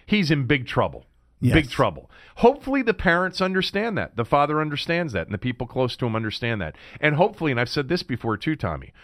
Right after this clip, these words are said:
Speaker 1: hopefully the owner learned a valuable lesson in twenty twelve and twenty thirteen. That if you get in the middle of the relationship between your quarterback, or any player for that matter, but your quarterback and your head coach, and the player now thinks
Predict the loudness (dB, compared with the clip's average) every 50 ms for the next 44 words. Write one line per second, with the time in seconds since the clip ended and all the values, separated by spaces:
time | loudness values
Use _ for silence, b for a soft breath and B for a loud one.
0 | b b b 0 0 0 0 0 2 2 2 2 0 0 0 0 0 -2 -2 -2
1 | -2 -2 -2 -2 -4 -6 -10 -12 -16 -14 _ -8 -4 -2 0 0 2 0 0 -2
2 | -4 -4 -4 -4 -4 -4 -4 -6 -6 -6 -8 -8 -8 -6 -6 -6 -6 -8 -6 -6
3 | -6 -6 -6 -8 -10 -12 -12 -12 -12 -12 -14 -14 -14 -14 -16 -16 -16 -18 -18 -18
4 | -20 _ b b b b b b b b b b b -4 -4 -4 -2 -2 -2 0
5 | 0 -2 0 0 0 0 2 2 0 0 0 -2 -4 -2 -2 -2 -2 -2 0 0
6 | -2 -2 -2 -6 -8 -8 -8 -8 -10 -10 -10 -12 -12 -8 -6 -6 -4 -4 -4 -6
7 | -6 -4 -2 -2 -2 -2 -2 -4 -6 -8 -6 -4 -2 0 0 0 -2 -6 -8 -10
8 | -10 -10 -10 -10 -10 -10 -10 -10 -12 -12 -12 -12 -14 -14 -14 -12 -12 -12 -12 -6
9 | -2 -2 0 0 -2 -4 -6 -8 -10 -12 -12 -12 -10 -8 -4 -2 -2 -4 -2 -2
10 | -2 -2 -2 -2 -4 -8 -14 B B B B B B B B B B B B 0
11 | 2 2 2 2 0 0 -2 -4 -6 -4 0 2 2 4 2 2 0 0 0 0
12 | 0 -2 -2 -2 -2 -2 -2 -4 -4 -6 -6 -6 -8